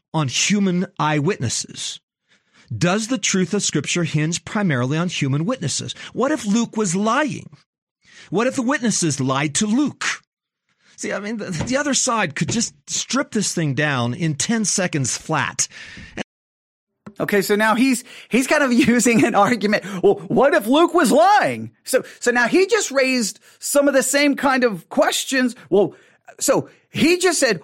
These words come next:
Speaker 2: "What if Luke was lying?" Andy Stanley was like, "What if the other books are not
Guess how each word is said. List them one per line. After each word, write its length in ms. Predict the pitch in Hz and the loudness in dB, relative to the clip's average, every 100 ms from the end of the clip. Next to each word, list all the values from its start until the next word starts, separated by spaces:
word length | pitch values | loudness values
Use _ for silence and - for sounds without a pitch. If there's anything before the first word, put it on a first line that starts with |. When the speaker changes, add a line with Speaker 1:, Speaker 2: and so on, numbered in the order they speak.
| - | -2
Speaker 2:
"What 280 | 170 240 | 2 4
if 100 | 262 | 4
Luke 260 | 214 285 302 | 4 2 2
was 160 | 311 269 | 0 4
lying?" 480 | 359 403 277 113 - _ 180 | 4 4 0 -4 -18 _ -2
Andy 240 | 202 220 | 0 0
Stanley 500 | - 294 339 370 320 | 0 2 2 2 2
was 220 | 247 220 | 4 4
like, 240 | 240 226 - - _ - | 4 0 -2 -10 _ -14
"What 480 | 147 165 180 220 262 | -8 -4 2 2 4
if 220 | 302 285 | 2 -2
the 160 | - 285 | 0 4
other 460 | 277 220 269 294 | 4 4 4 4
books 320 | 226 285 294 311 | 2 0 0 2
are 80 | |
not 180 | 294 302 | 2 2